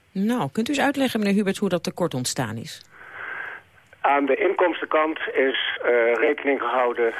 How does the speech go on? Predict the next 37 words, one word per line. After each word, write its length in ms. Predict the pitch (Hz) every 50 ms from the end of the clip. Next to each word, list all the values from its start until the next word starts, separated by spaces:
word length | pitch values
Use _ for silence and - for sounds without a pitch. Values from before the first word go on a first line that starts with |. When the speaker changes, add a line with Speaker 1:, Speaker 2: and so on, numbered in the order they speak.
| - - -
Speaker 2:
eh, 380 | - 117 117 110 110 107 110
met 260 | 110 107 107 107 - - - - -
bijvoorbeeld 720 | 110 107 104 - - 131 123 113 113 113 110 107 107 - - - -
een, 320 | - 127 104 98 104 101 101
eh, 400 | 98 98 98 98 98 95 95 104
subsidie 460 | - - - - - - 147 120 117
van 100 | 104 104
de 60 | 101 98
overheid 420 | 107 123 117 107 107 107 104 -
van 120 | - 107
twee 200 | 95 110 113 107
komma 240 | 95 - 101 95 101
drie 200 | 95 104 113 107
miljoen. 400 | 101 98 92 101 120 131 143 147 - - - - - - - - - -
Vergeet 400 | - - 110 104 120 117 107 -
niet 160 | 113 117 113
dat 180 | - 113 107 -
er 120 | 104 95
in 60 | 107 107
de 80 | 101
Rijkskas 560 | 98 113 117 107 - - - 117 110 107 -
zo'n 200 | - 110 104 104
vijf 240 | 98 117 117 117 -
tot 160 | - 113 107
acht 200 | 120 117 107 -
miljoen 320 | 113 107 104 110 113 110 107
aan 120 | 104 101
belastingen 480 | 104 104 110 127 - - 143 135 135 131
binnenkomt. 500 | 135 131 127 127 - - 127 123 127 -
Dat 100 | 110 -
Speaker 1:
Mhm. 80 | 139
Speaker 2:
weten 200 | 135 - 180 233
we 60 | - -
straks 340 | - - 123 120 - -
pas. 340 | - - 139 131 - - - - - - - - - - - - - - - -
Ehm, 1160 | - 110 110 113 113 113 113 113 110 110 107 110 113 110 110 107 107 107 107 - - - 123 123
maar, 520 | 131 127 123 123 123 120 113 113 -